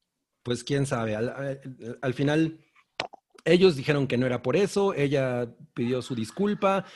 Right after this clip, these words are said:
Sí hubo cosas que ella hizo que estuvieran incorrectas. Y, pues, los que salen perdiendo son las personas que realmente están viviendo de eso, porque, pues, esta morra está ahí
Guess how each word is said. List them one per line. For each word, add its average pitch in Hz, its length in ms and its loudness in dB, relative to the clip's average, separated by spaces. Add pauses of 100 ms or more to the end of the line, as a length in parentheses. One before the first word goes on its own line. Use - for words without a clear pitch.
(200)
Sí 170 240 4
hubo 160 300 6
cosas 147 320 0
que 131 180 0
ella 131 200 2
hizo 127 240 0
que 127 80 -2
estuvieran 131 360 0
incorrectas. 175 1000 0 (480)
Y, 120 240 4
pues, 131 340 0
los 139 140 2
que 143 100 0
salen 156 260 6
perdiendo 147 360 4
son 139 120 0
las 139 140 0
personas 147 400 -2
que - 100 -6
realmente 131 440 0
están 131 200 -4
viviendo 127 360 0
de 214 80 2
eso, 233 180 0
porque, 107 220 -6
pues, - 160 -14
esta 110 180 -12
morra 107 320 -4
está 104 200 -10
ahí 101 180 -6